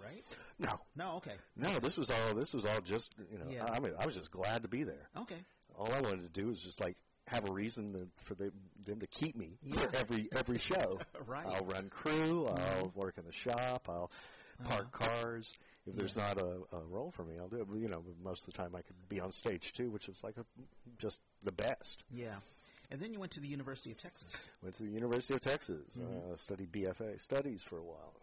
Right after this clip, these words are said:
Speaker 1: Mm-hmm.
Speaker 2: Enjoyed that. Actually started to learn something <laughs> instead of just,
Speaker 1: Yeah.
Speaker 2: you know, just hanging around, you
Speaker 1: What,
Speaker 2: know.
Speaker 1: what were the techniques that they, uh, taught at,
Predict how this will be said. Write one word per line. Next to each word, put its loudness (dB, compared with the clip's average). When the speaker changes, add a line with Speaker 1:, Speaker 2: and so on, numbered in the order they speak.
Speaker 1:
Mm-hmm. -6
Speaker 2:
Enjoyed -4
that. 2
Actually 0
started 0
to 0
learn 0
something -8
<laughs> 0
instead 2
of 0
just, -2
Speaker 1:
Yeah. 0
Speaker 2:
you 4
know, 4
just -4
hanging 4
around, 2
you -4
Speaker 1:
What, 0
Speaker 2:
know. -8
Speaker 1:
what -2
were -6
the -12
techniques -8
that -14
they, -4
uh, -4
taught -6
at, -10